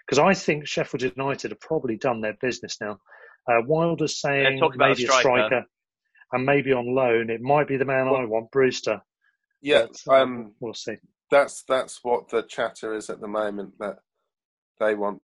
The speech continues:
Speaker 3: Brewster.
Speaker 2: If I, if I were
Speaker 1: Yeah.
Speaker 2: Liverpool, I would not send Brewster on loan to a team who have got a great defensive record but don't really score that many, personally.
Speaker 1: Hmm.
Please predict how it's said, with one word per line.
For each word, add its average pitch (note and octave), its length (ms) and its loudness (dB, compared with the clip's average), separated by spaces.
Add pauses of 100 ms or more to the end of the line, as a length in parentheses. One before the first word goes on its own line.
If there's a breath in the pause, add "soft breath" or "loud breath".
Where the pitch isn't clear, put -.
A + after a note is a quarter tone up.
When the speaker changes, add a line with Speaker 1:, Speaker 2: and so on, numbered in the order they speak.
(100)
Speaker 3:
Brewster. F#2+ 520 -10 (120)
Speaker 2:
If - 140 -4
I, F3 120 2
if D#3+ 120 -2
I F#3+ 120 4
were G3 60 2
Speaker 1:
Yeah. E3 60 -2
Speaker 2:
Liverpool, D#3+ 360 0
I A#2 80 4
would B2+ 120 -2
not C#3+ 220 -2
send B2 340 -2
Brewster B2 380 -4
on A2+ 100 0
loan B2 220 0
to A2+ 100 -10
a A2+ 40 -4
team A2 300 -8
who A#2 160 -8
have A2+ 160 -2 (360 soft breath)
got - 120 2
a B2+ 60 0
great C#3+ 240 2
defensive C3+ 460 -2
record G2+ 360 -2
but A2+ 140 -6
don't A#2+ 220 -2
really A2+ 420 -2 (460)
score C3 300 -2
that G2 120 0
many, G2 340 -8 (240)
personally. G#2+ 480 -8
Speaker 1:
Hmm. A2+ 220 -8